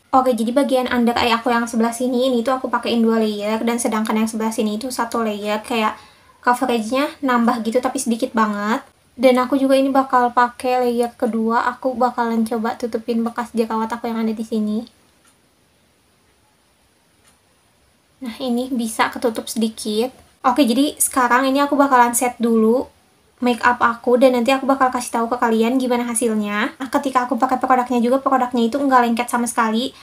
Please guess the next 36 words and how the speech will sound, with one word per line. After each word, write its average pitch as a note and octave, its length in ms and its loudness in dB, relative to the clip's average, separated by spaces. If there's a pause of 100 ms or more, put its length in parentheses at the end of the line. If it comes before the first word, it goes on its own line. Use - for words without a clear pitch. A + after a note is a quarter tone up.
(160)
Setelah C4 240 2
diaplikasiin B3 640 0
dan A#3+ 160 2
aku A#3 240 -4
tap G#3+ 160 -4 (160)
bagian A#3 320 2
mukaku, A3+ 400 0
ini B3 240 -2
tuh D4 160 -2
nggak B3 240 4
ngebuat A3+ 240 0
kulit A#3 240 -2
aku A3+ 160 -4
jadi A3+ 400 -2 (400)
lengket. A#3 640 0 (160)
Yang C#4+ 200 6 (120)
aku C#4+ 80 -6
suka C#4 240 2
dari B3+ 160 4
produknya C4 480 2
itu A#3+ 80 -4
harganya C#4+ 480 2
nggak C#4+ 80 -2
terlalu A#3+ 320 2
mahal, A3+ 400 0
terus D4 320 0
ringan A#3+ 320 2
banget, A3+ 480 0
enak A#3+ 320 -2 (160)
untuk A#3+ 240 0
dipakai A#3 240 -2
sehari-hari. A#3 640 -2 (320)
Warnanya B3+ 400 2
itu B3+ 80 -6
masuk C4+ 400 -2
ke C4+ 80 -8